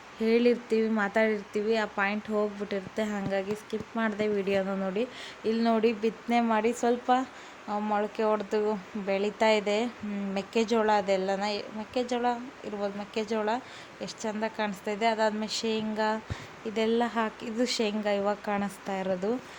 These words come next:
ಚಂದ ಕಾಣಿಸ್ತಾ ಇತ್ತು ನೋಡಕ್ ಮಾತ್ರ ಹಸ್ರುಗೆ. ಅದಾದ ನಂತರ ನಮ್ಮೂರಿಗೆ ಬಂದು ತಲುಪಿದೀವಿ ನೋಡ್ರಿ ಸ್ನೇಹಿತರೆ.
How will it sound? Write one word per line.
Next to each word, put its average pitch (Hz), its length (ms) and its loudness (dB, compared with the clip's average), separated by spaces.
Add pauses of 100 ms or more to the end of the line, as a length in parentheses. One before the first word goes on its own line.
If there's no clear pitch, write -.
(220)
ಚಂದ 202 280 -2 (160)
ಕಾಣಿಸ್ತಾ 202 580 -2
ಇತ್ತು 233 340 2
ನೋಡಕ್ 214 420 0
ಮಾತ್ರ 202 280 0
ಹಸ್ರುಗೆ. 202 840 -4 (600)
ಅದಾದ 208 320 4
ನಂತರ 214 300 -2
ನಮ್ಮೂರಿಗೆ 208 640 0
ಬಂದು 202 460 -4
ತಲುಪಿದೀವಿ 202 600 0
ನೋಡ್ರಿ 196 280 2
ಸ್ನೇಹಿತರೆ. 185 560 -6